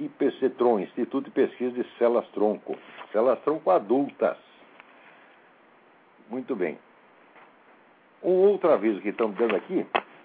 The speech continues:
o D'Artagnan Zanella me pede para divulgar aqui, e eu faço com muito prazer, o site da Rádio Católica Chilena Convicción, que está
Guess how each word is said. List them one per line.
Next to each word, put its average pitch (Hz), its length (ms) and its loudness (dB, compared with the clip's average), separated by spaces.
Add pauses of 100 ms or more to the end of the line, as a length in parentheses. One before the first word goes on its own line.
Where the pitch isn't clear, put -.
(360)
o 131 80 -6
D'Artagnan 139 520 2
Zanella 127 380 4
me 143 180 -4
pede 147 340 0
para 143 160 4
divulgar 123 560 2
aqui, 101 200 -2
e 143 140 -4
eu 135 240 2
faço 98 220 2
com 110 140 -8
muito 117 260 -8
prazer, 101 460 2 (1400)
o 143 120 -2 (120)
site 160 320 2
da 147 160 6
Rádio 123 340 4
Católica 131 640 2
Chilena 127 460 0 (160)
Convicción, 151 920 4 (1080)
que 139 100 0
está 139 340 2